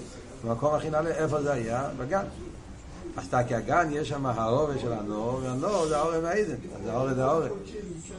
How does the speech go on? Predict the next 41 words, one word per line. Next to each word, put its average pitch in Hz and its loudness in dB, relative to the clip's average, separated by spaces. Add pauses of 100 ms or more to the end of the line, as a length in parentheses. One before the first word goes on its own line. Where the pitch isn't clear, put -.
(600)
אז 101 -4
זה 107 -2
בעין 127 2
הריך. 156 0 (600)
מילא, 143 -2
זה 113 -2
לא 139 -2
סתירה. 180 -2 (540)
זה 131 0
שאומרים 127 0
שאדם 135 2
הראשון 131 0
היה 139 0
בגן 127 2
עדן, 165 0
ואף 143 2
על 147 -2
פי 131 -4
כן, 151 0
ונגיע 131 -2
לעדן, 185 0
אומרים, 156 0 (160)
"אין 165 0
לו 170 0
רע." 180 0 (920)
ולפי 113 0
מה 151 6
שאנחנו 131 2
לומדים 123 2
פה 139 0
בהוויינו, 117 4 (140)
כל 123 2
הדרגות, 113 2 (560)
אז 113 -2
עוד 170 2
יותר, 139 4
זה 104 -2
הרבה 104 2
יותר 143 2
בעין 135 -2
הריך. 160 2